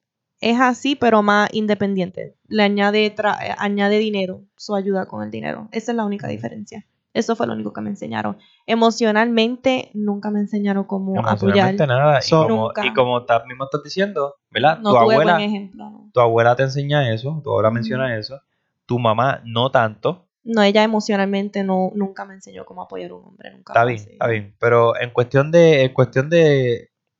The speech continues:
Speaker 2: vamos a ponerle cuestión de estar cuidando la casa o dar hijos, cosas
Speaker 1: Sí.
Speaker 2: así. ¿Tu mamá también repite esas cosas?
Speaker 1: Am, cuidar la casa, sí. Eh, hijos, sí, todo eso, honestamente, ya. She did all that.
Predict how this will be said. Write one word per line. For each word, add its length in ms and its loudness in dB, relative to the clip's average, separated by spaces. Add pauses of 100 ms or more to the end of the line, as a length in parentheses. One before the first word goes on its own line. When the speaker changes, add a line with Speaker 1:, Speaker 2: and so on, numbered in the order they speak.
(120)
Speaker 2:
vamos 200 2
a 20 -6
ponerle 260 4
cuestión 300 0
de 80 -2
estar 240 0
cuidando 340 4
la 140 4
casa 480 2
o 60 -2
dar 220 2
hijos, 520 -4
cosas 380 2
Speaker 1:
Sí. 60 -12
Speaker 2:
así. 180 -14 (460)
¿Tu 100 -8
mamá 260 2
también 320 -2
repite 300 0
esas 160 -4
cosas? 340 -4 (560)
Speaker 1:
Am, 800 2 (340)
cuidar 380 4
la 160 0
casa, 280 -2
sí. 280 -12 (580)
Eh, 880 2 (300)
hijos, 440 -2
sí, 240 -8
todo 160 4
eso, 280 -4 (100)
honestamente, 600 -6
ya. 220 -8
She 140 -8
did 140 -2
all 140 -2
that. 160 -12